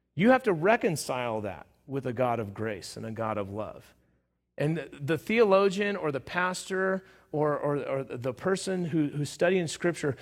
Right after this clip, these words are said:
who would tell you that God shows his love in the New Testament d-, but doesn't show his love in the Old Testament, they don't know the Old Testament. It's not true.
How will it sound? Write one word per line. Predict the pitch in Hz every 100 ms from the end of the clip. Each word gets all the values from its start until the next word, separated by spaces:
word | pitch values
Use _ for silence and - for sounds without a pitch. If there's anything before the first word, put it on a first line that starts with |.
| -
who | - 170
would | 160
tell | 135 190 202
you | 185 139
that | 131 135
God | 151 160 185
shows | - 185 190 185
his | 170 143
love | 143 147
in | 139
the | 135
New | 156 175
Testament | 165 143 135 127
d-, | 123 139
but | 127 127
doesn't | 156 185 190
show | - 170 156
his | 147 139
love | 147
in | 135
the | 135
Old | 160
Testament, | 151 131 127 113
they | 170
don't | 202
know | 196 196
the | 196
Old | 190 -
Testament. | 196 202 127 95 -
It's | -
not | 170 -
true. | - 226 247